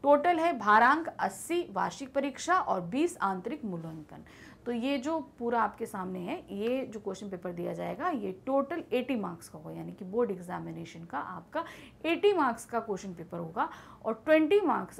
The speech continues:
आपके इंटरनल असेसमेंट के मिलेंगे, यानी आंतरिक मूल्यांकन। जो क्या-क्या है, कैसे मिलेंगे आपको ट्वेंटी मार्क्स, जो आपके स्कूल की तरफ से प्रोवाइड कराए जाएंगे और किस बेसिस में मिलेंगे,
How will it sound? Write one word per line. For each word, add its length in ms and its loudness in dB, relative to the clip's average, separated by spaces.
आपके 320 -6
इंटरनल 580 6
असेसमेंट 560 -4
के 100 -4
मिलेंगे, 340 -4
यानी 380 -6
आंतरिक 420 -2
मूल्यांकन। 640 0
जो 140 0
क्या-क्या 440 6
है, 220 4
कैसे 360 0
मिलेंगे 300 2
आपको 280 0
ट्वेंटी 300 -2
मार्क्स, 260 0
जो 120 -2
आपके 280 -2
स्कूल 260 -10
की 80 -14
तरफ 180 -6
से 80 -8
प्रोवाइड 380 -2
कराए 320 -2
जाएंगे 300 -2
और 80 -2
किस 220 -4
बेसिस 380 -4
में 100 -2
मिलेंगे, 420 0